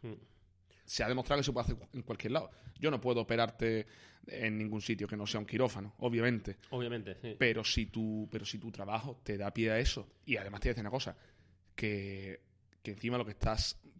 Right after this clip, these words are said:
Speaker 2: haciendo es que tu, tu trabajador tenga la satisfacción de, de poder
Speaker 1: Mucho
Speaker 2: estar
Speaker 1: más
Speaker 2: haciendo
Speaker 1: contento,
Speaker 2: su trabajo
Speaker 1: claro,
Speaker 2: y esté
Speaker 1: lógicamente.
Speaker 2: contento,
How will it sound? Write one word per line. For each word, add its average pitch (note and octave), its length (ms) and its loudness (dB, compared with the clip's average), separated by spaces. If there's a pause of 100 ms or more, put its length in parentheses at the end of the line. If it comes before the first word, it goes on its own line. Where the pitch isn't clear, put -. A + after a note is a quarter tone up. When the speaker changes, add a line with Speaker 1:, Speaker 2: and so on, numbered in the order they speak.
(220)
Speaker 2:
haciendo B2 420 -2
es C3 60 -4
que G#2+ 260 -6 (680)
tu, A2 800 0
tu A2+ 120 -4
trabajador G2 600 -2 (1040)
tenga G2+ 240 -4
la G#2 120 0
satisfacción A2+ 580 0
de, - 120 -2
de A2+ 160 -4
poder G2+ 200 -6
Speaker 1:
Mucho G2+ 100 -4
Speaker 2:
estar A2 60 -4
Speaker 1:
más A#2+ 80 -2
Speaker 2:
haciendo A#2 100 2
Speaker 1:
contento, D3+ 160 0
Speaker 2:
su - 80 2
trabajo B2 280 4
Speaker 1:
claro, D3 140 -2
Speaker 2:
y G#2 40 2
esté G2 140 4
Speaker 1:
lógicamente. A#2+ 260 2
Speaker 2:
contento, C3+ 440 0